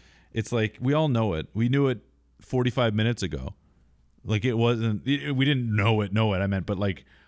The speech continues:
our instinct as, as an audience knows that this is the thing. So nothing really, I found that that reveal wasn't very interesting. And in terms of, like, my space notes, I literally have problem after problem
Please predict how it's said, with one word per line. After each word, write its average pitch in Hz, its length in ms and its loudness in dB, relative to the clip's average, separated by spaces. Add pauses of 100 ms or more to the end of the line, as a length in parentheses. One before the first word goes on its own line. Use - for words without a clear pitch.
our 120 160 2
instinct 117 480 -2
as, 104 240 -2
as 104 220 -2
an 104 80 0
audience 107 500 0
knows 110 500 0
that 92 140 -4
this 101 180 -4
is 90 120 -4
the 92 100 -4
thing. 90 380 -4
So 92 360 -4 (920)
nothing 123 380 0
really, 104 500 0 (840)
I 107 80 -2
found 98 460 -2 (260)
that 110 200 -2
that 113 200 0
reveal 113 440 0
wasn't 98 260 -2
very 92 220 0
interesting. 95 600 -8
And 113 180 -2
in 104 120 -4
terms 120 260 -2
of, 107 140 -2
like, 104 180 -2
my 101 100 0
space 107 380 -2
notes, 95 200 -2
I 95 40 0
literally 95 340 0
have 92 260 -2
problem 120 380 -2
after 104 340 -2
problem 92 560 -2